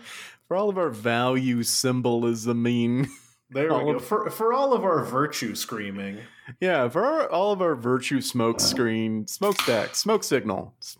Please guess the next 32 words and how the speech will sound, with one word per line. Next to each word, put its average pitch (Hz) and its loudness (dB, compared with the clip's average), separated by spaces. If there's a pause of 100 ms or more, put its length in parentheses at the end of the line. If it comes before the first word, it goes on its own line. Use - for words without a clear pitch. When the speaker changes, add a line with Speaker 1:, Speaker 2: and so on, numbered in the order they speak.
Speaker 1:
smoke 151 0
Speaker 2:
Mm. - -4
Speaker 1:
signaling. 117 0 (2500)
Uh, 147 2
our 143 2
actions 151 2
have 117 0
spoken 127 0
for 123 2
us, 101 0
and 101 -2
yeah, 110 2
we 101 0
are 95 2
not 117 0
a 151 2
diverse 95 -2
podcast. 95 -4
We're 101 -4
two 107 0
white 101 0
men. 107 0
I 82 -4
don't 117 0
know 117 4
if - -4
you 113 0
knew 117 2
that. - -4 (140)
John's 123 0
Speaker 2:
Yeah. 120 2
Speaker 1:
white. 107 -2